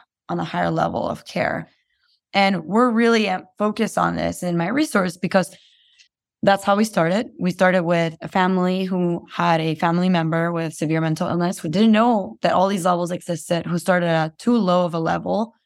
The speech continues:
for what that person needed. And that led to bad consequences. It took too long to get the person to the right level of care. And so at my resource, we're obsessed at understanding, where are you right now? How is this affecting your level of functioning, your le-,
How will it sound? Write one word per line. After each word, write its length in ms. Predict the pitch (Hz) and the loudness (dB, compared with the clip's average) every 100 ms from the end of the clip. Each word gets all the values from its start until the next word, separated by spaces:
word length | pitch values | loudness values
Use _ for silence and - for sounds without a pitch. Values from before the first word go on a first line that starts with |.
| _ | _
for 100 | - | -2
what 160 | 180 180 | -2 0
that 180 | 180 - | -4 -2
person 300 | 180 170 160 | -6 -2 -4
needed. 320 | 147 196 214 | -2 0 0
And 160 | 185 180 | 0 -4
that 140 | - | -2
led 280 | 180 165 160 | 0 0 -2
to 280 | - 170 160 - _ _ _ 202 | -2 -2 -2 -6 _ _ _ 0
bad 240 | 175 - | 0 2
consequences. 680 | - 294 214 - 170 160 156 | 0 0 0 -4 -4 -2 -4
It 120 | 170 | -2
took 200 | 202 190 | -4 -6
too 160 | - 226 | 0 2
long 320 | 180 190 208 | 4 4 2
to 100 | - | -4
get 180 | 180 - | -10 -10
the 80 | 147 | -4
person 340 | 175 151 165 | -4 -2 -2
to 80 | 165 | 0
the 100 | 160 | 2
right 200 | 165 156 | 2 2
level 380 | 156 160 160 - | 0 0 -2 -6
of 140 | - | -10
care. 420 | - 175 135 - - _ _ | -4 -4 -4 -8 -14 _ _
And 100 | 175 | -6
so 340 | - 185 170 - | 0 2 2 2
at 140 | 214 | 2
my 80 | 254 | 4
resource, 440 | 220 196 202 185 | 2 0 -2 -2
we're 100 | 185 | -2
obsessed 540 | 175 - - 185 165 - | -2 -2 0 0 0 -2
at 120 | 180 | 0
understanding, 640 | 170 165 - 170 165 160 | 2 0 -4 -2 -2 -2
where 180 | 156 196 | 2 4
are 80 | 202 | 4
you 140 | 185 | 2
right 220 | 170 165 | 0 -2
now? 360 | 160 160 147 151 - - _ - | -4 -4 -4 -8 -14 -20 _ -2
How 140 | 190 | 2
is 120 | 247 | 2
this 180 | 220 220 | 2 0
affecting 640 | 185 - 185 185 - 180 | -4 0 -2 0 -2 -2
your 120 | 170 160 | 0 2
level 320 | 160 160 165 | 2 0 -4
of 120 | 147 | -6
functioning, 500 | - 156 - - - | -6 -4 -4 -4 -4
your 160 | 170 170 | -2 -2
le-, 140 | 170 | -2